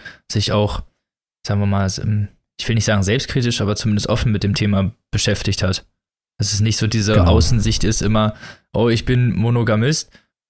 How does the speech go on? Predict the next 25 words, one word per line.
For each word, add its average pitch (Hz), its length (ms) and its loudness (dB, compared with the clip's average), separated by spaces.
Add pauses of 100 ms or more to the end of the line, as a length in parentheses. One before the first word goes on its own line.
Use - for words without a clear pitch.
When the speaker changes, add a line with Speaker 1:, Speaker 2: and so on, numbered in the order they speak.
(120)
Speaker 1:
äh, 107 240 0
mal 110 120 0
gucken, 123 260 0
was 117 120 0
die 101 140 0
Polyamoren 117 720 2
machen, 110 240 0
das 110 120 -2
kann 110 120 0
ja 95 80 2
nicht 92 140 0
funktionieren.“ 90 480 0 (260)
Das - 160 -2
ist - 100 -2
ja 101 100 0
oft 107 200 2
irgendwie 104 300 2
der 92 120 2
Ansatz, 101 500 2
Speaker 2:
Mhm, 98 260 2
Speaker 1:
der - 80 2 (100)
Speaker 2:
genau. 85 100 4
Speaker 1:
dann 98 240 2 (140)
teilweise 98 520 0
so 95 360 0